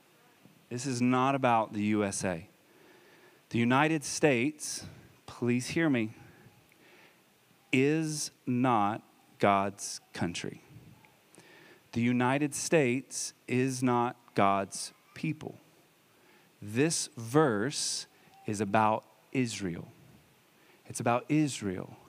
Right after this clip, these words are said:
And it's now about God's people, the church, the bride of Christ. Okay? And so often this one is taken out of context, and usually you see it followed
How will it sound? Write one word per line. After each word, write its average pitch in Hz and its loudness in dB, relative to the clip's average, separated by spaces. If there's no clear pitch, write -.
And 131 0
it's - -6
now 123 2
about 127 0
God's 113 -2
people, 120 -6
the 113 -4
church, - -8
the 123 0
bride 120 -2
of - -8
Christ. - -4
Okay? 131 4
And 117 -2
so 160 0
often 160 0
this 127 -4
one 127 0
is 104 -4
taken 139 0
out 131 0
of 135 -6
context, 131 -4
and 107 -2
usually 135 0
you 117 -4
see 131 -4
it 104 -6
followed 139 2